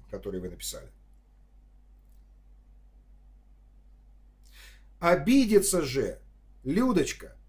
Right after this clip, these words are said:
Если вы хотите кого-то уничтожить, хвалите и говорите приятные слова каждый день.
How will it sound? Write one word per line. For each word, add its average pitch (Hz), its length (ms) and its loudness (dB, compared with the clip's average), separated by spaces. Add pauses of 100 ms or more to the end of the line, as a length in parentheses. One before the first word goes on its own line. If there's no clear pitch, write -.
(200)
Если 214 460 -2
вы 220 140 -4
хотите 208 420 -2
кого-то 202 400 -2
уничтожить, 196 580 -4
хвалите 165 760 -4 (180)
и 131 60 -10
говорите 180 440 -2
приятные 202 560 -4
слова 196 360 -4
каждый 196 420 -6
день. 175 440 -6